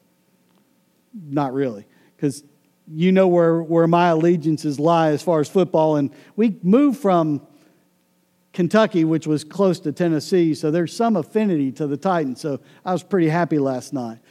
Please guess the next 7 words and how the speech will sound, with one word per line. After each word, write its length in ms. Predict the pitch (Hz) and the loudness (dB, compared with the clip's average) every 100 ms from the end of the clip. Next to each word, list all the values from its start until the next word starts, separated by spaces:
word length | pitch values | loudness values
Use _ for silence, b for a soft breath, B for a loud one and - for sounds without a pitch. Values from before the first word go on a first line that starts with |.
| b b | b b
But 220 | 214 175 | -2 2
you 120 | 294 | 4
know 400 | 262 262 294 277 | 4 4 4 2
that 360 | 214 202 190 - B B | 2 2 0 -4 B B
some 280 | - 277 277 | 0 2 4
football 380 | 254 190 185 180 | 2 2 2 2
games, 440 | 180 180 180 | 2 2 0